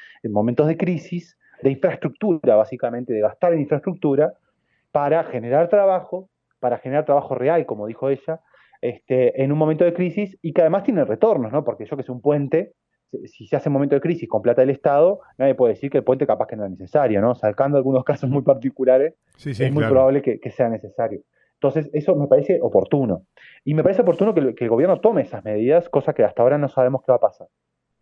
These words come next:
Speaker 1: Por otro lado, también el propio Satanás para la izquierda en su momento, el Fondo Monetario Internacional, proponía este mi-, esta misma medida, que el gobierno no tomó,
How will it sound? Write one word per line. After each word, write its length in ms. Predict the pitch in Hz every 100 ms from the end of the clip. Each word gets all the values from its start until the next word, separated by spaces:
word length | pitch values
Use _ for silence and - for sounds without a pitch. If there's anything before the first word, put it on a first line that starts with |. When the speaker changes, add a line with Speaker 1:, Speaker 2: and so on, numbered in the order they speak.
| _
Speaker 1:
Por 120 | 165
otro 140 | 190 196
lado, 160 | 233
también 260 | 185 151 208
el 120 | 151
propio 680 | 208 214 165 127 113 104 95 95 _ _ _ _ _ _
Satanás 420 | 143 127 123 151
para 160 | 143
la 80 | 113
izquierda 380 | - - 190 135
en 60 | 113
su 100 | 123
momento, 320 | 123 165 117
el 40 |
Fondo 200 | - 131
Monetario 240 | 120 113 123
Internacional, 420 | 117 104 127 190
proponía 500 | 139 - 135 202 110
este 140 | -
mi-, 160 | 110 117
esta 220 | 127 -
misma 220 | 117 113
medida, 340 | 104 98 95 - _ _ _ _ -
que 80 |
el 60 | 117
gobierno 240 | 120 175
no 120 | 143 151
tomó, 440 | 113 120 110 -